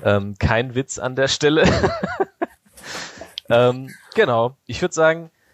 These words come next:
vielleicht stellst du dich einmal gerade selber ein bisschen vor, damit wir ein bisschen Gefühl dafür bekommen, wer du bist, was du machst und was dich dazu berechtigt, äh, über Mitarbeitererfahrungen zu sprechen.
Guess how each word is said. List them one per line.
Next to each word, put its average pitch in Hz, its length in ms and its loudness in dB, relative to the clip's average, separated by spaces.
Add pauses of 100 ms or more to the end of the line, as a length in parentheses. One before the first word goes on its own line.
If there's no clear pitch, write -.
(320)
vielleicht 170 260 2
stellst 190 280 2
du 185 40 -6
dich 117 120 -4
einmal 143 180 0
gerade 120 300 2
selber 104 320 0
ein 101 100 -4
bisschen 98 280 -12
vor, 123 320 2
damit 104 240 -6
wir 104 80 -6
ein 98 80 -10
bisschen 101 280 -12
Gefühl 101 280 -12
dafür 98 280 -6
bekommen, 95 480 -8 (440)
wer 113 160 4
du 107 80 -2
bist, 123 380 -4
was 107 200 -2
du 110 80 -8
machst 101 360 0
und 101 80 -10
was 104 180 -2
dich - 160 -8
dazu 104 260 -10
berechtigt, 98 680 -6
äh, 98 280 2
über 98 460 0
Mitarbeitererfahrungen 101 1800 0
zu - 100 -18
sprechen. - 460 -14